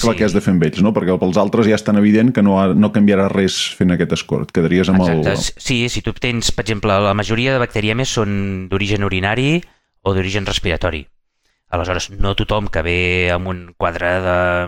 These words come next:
Speaker 2: no sé, una pneumònia lleu o una bronquitis amb febre i tal, que és un quadre infecciós, doncs, potser això te pot ajudar a decidir si li, si li trec hemocultius o no, o no val la pena treure hemocultius, perquè sapiguem que,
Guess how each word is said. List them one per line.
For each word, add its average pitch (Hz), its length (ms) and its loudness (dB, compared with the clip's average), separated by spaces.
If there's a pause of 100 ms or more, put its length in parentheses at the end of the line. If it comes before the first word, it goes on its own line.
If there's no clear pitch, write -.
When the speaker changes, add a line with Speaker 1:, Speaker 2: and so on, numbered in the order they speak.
(140)
Speaker 2:
no 85 60 -16
sé, 95 180 -6
una 87 560 -6
pneumònia 90 440 -4
lleu 104 300 0
o 85 500 -2
una 87 200 -6
bronquitis 90 800 -8 (260)
amb 90 220 -4
febre 98 580 2
i 92 80 -2
tal, 107 240 -2
que 104 80 -6
és 85 60 -6
un 82 80 -16
quadre 80 180 -4
infecciós, 107 600 -4 (420)
doncs, 92 140 -2
potser 82 240 -4
això 98 160 -2
te - 80 -4
pot 98 160 -4
ajudar 101 580 -2 (320)
a 92 80 -6
decidir 87 400 -10
si - 160 -6
li, 92 100 -12 (100)
si - 260 -12
li 90 140 -14
trec 90 220 -6
hemocultius 92 580 -14
o 110 80 -4
no, 98 220 -2
o 92 120 -4
no 87 140 -6
val 90 160 -2
la 85 100 -2
pena 98 320 -2 (300)
treure 92 240 -2
hemocultius, 95 680 -6 (320)
perquè 78 480 -10
sapiguem 85 460 -10
que, 90 260 -2